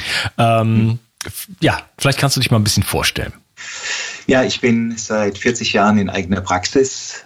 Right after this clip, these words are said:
Speaker 2: mache funktionelle Medizin und Ganzheitsmedizin, habe ein paar Bücher geschrieben, ein paar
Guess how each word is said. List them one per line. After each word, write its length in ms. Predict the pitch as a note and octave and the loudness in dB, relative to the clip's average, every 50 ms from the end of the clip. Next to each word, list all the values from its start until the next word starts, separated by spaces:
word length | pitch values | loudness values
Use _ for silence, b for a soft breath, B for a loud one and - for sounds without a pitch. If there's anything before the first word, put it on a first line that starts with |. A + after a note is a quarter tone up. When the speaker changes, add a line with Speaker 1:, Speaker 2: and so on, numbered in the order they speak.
| _ - | _ 2
Speaker 2:
mache 680 | G#2 G2 G2+ G#2 G2+ - - A2 G#2 G2+ G2 F#2+ F#2 F#2 | 4 4 6 4 2 2 2 2 2 2 2 0 -2 -6
funktionelle 680 | - - - A2 G#2+ G#2+ - F#2+ F2 F2+ G2 G#2+ A2 | -6 0 2 2 2 2 2 2 2 4 4 4 4
Medizin 760 | A2+ A2 A#2 A2+ - - - - A2+ A2+ A#2 A#2 A2 G#2+ A2 | 4 4 2 0 -2 -2 2 4 4 6 6 4 4 2 0
und 380 | - G2 F#2 F#2 F2 F#2+ - | -2 0 0 0 0 -2 -2
Ganzheitsmedizin, 1040 | - F2 F#2 G2 A#2+ G#2+ - - A2+ G#2+ A2 A2+ A2+ - - A#2+ A#2+ B2 B2+ B2 - B B B B B B B B B B B B B - | 0 0 2 2 2 0 2 2 2 2 2 0 -2 0 2 2 4 4 2 0 -2 B B B B B B B B B B B B B -2
habe 680 | - G2+ G2+ G2+ G2 G2 G2 G2 F#2+ F2+ F2 E2+ E2+ - - | 0 2 2 2 2 2 2 2 2 2 0 -2 -6 -10 -8
ein 180 | - G#2+ G2 F2+ | -2 0 0 2
paar 160 | G2 F2+ D#2+ | 2 0 0
Bücher 420 | - - - A2 A2+ G#2 B2 A#2 | -2 -2 2 2 4 4 4 2
geschrieben, 720 | A2 A2+ - - - A#2 A#2 A#2+ A#2+ A#2+ A#2+ A#2 A2+ G#2+ | 2 2 2 2 2 0 -2 -4 -4 -4 -2 -2 -2 -2
ein 240 | - G2+ F#2+ F#2 F#2 | -2 -2 -2 -2 -4
paar 460 | F#2 - F#2+ F#2 F#2 F#2 F2 E2+ D#2+ | -2 0 0 2 2 2 0 -2 -6